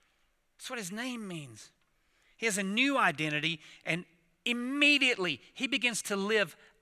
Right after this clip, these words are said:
out of that. See, that's what happens when you meet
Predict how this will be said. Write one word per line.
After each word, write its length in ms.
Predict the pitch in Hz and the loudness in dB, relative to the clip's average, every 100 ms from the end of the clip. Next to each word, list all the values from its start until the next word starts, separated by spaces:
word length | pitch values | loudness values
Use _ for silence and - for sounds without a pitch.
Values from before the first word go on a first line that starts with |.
| - | 6
out 300 | 202 233 190 | 8 8 4
of 180 | 135 | 0
that. 280 | 117 101 76 - - _ _ _ _ _ _ _ | -4 -6 -8 -16 -20 _ _ _ _ _ _ _
See, 120 | 208 | 4
that's 200 | 262 277 | 6 6
what 160 | 294 247 | 6 6
happens 380 | 254 233 170 | 6 4 0
when 180 | 170 170 | -2 -2
you 340 | 214 294 302 285 - - | 0 2 2 -2 -10 -2
meet 380 | 214 262 262 | 2 4 2